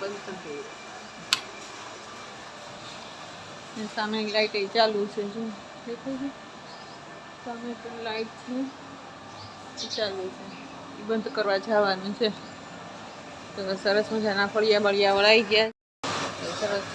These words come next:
મજાના ફળિયા બળિયા વળાઈ ગયા છે. ત્યારે સાક્ષીબેને વાળી નાખ્યા છે. હું કરું છું નાસ્તો, તો સાક્ષીબેને વાળી નાખ્યો. આ ખુલ્લું રહી ગયું બુટ ચપ્પલ નખાનું.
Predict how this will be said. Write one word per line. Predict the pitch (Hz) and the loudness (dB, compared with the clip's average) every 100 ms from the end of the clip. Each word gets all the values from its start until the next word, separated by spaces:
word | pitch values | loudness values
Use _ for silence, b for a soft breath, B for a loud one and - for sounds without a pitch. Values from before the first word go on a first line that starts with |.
| 185 | -8
મજાના | 190 190 185 | -4 -2 -2
ફળિયા | 185 202 196 190 | -4 -4 -2 -2
બળિયા | 185 190 180 | -4 -2 -2
વળાઈ | 185 190 180 175 | 0 0 -2 -4
ગયા | 175 | -6
છે. | 196 196 196 | -6 -6 -4
ત્યારે | 185 190 - - - - - - - - - - - - - - - - | -2 -4 -6 -8 -8 -8 -8 -8 -8 -8 -8 -8 -8 -8 -8 -8 -10 2
સાક્ષીબેને | 226 220 - 220 214 208 | 4 4 2 2 2 4
વાળી | 214 226 240 | 6 6 4
નાખ્યા | 214 226 247 | 2 2 2
છે. | 285 - - - - - - - - - - - - - - - - - - | 0 0 -10 -10 -10 -10 -10 -10 -8 -8 -8 -10 -10 -10 -10 -10 -10 -10 -2
હું | 233 262 | 4 6
કરું | 233 220 214 220 | 8 8 8 4
છું | 226 | 4
નાસ્તો, | 220 247 - - 294 320 - - - - - - - - - - | 6 6 6 8 8 8 -2 -12 -12 -12 -14 -14 -12 -12 -12 -8
તો | 214 | -6
સાક્ષીબેને | 208 247 240 233 208 208 277 349 - - | 2 2 2 0 2 4 4 2 -4 -4
વાળી | 202 196 190 | 2 2 2
નાખ્યો. | 190 196 - 208 | -2 -4 -6 -8
આ | 190 | -8
ખુલ્લું | - 262 240 220 | -6 0 2 4
રહી | 220 | 2
ગયું | 214 233 | 2 2
બુટ | 220 233 | 2 0
ચપ્પલ | - 233 233 | -2 -2 0
નખાનું. | 220 233 226 240 240 254 | 2 0 -2 -4 0 0